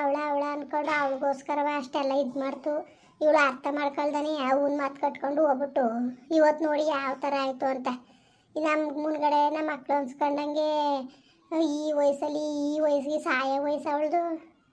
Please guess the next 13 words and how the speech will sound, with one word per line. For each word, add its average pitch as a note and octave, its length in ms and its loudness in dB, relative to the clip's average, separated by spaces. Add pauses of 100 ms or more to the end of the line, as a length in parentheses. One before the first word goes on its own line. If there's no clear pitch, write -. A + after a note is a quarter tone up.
(140)
ಹಾ, D#4 180 -2 (600)
ನಮ್ D4 480 -2 (160)
ಮಕ್ಳು C#4+ 320 -2
ಅವು, D4 240 0 (420)
ನಮ್ C4+ 160 -4
ಸೊಸೆಯರು C#4+ 460 0
ಅಂದಾಗ, D4 280 -2 (880)
ಆ, C#4 80 -2
ನಮ್ಗೆ C#4+ 380 0
ಎಷ್ಟು D4 340 -2
ಇದಾಯ್ಕಿಲ್ವತ್ತೆ, D4+ 640 0
ಎಷ್ಟು D4 260 0
ಬೇಜಾರಾಯ್ಕಿಲ್ಲ C#4 600 0